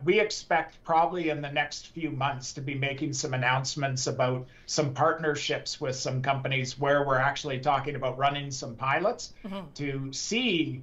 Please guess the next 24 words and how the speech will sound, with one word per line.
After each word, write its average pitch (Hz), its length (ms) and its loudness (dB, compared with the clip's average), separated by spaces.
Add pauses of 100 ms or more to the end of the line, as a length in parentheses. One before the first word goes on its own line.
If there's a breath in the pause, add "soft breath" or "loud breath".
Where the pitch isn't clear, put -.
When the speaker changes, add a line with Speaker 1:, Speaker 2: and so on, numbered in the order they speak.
Speaker 1:
what 156 240 2
this 147 240 -2
means 143 360 -6
to 143 80 -4
their 123 180 -2
consumers 147 720 2
and 131 100 -2
get 131 140 0
the 117 80 -8
feedback 147 480 4
from 139 140 -8
their 123 140 0
consumers 127 680 0 (300 loud breath)
so 143 200 2
we 139 200 2
can 131 300 2
work 143 220 4
in 143 100 2
that 127 180 2
journey. 151 360 2
And 143 180 0
I'm 147 360 0
really 147 400 2
excited 127 680 -2